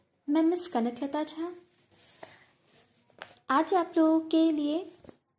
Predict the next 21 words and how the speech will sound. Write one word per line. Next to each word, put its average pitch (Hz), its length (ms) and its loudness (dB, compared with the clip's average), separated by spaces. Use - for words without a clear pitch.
साहित्य 277 640 0
सागर 330 400 2
पद्य 262 360 -2
भाग 285 280 -2
की 311 220 -4
तीसरी 320 500 0
कविता 233 580 -6
रामधारी 285 680 0
सिंह 269 380 -2
दिनकर 262 340 -2
द्वारा 277 340 -2
रचित 233 520 -8
स्वर्ग 330 420 4
बना 208 300 -2
सकते - 380 -4
हैं 202 400 -6
शीर्षक 262 600 -4
लेकर 220 520 0
उपस्थित 202 580 -4
हुई 196 180 -4
हूँ। 214 240 -14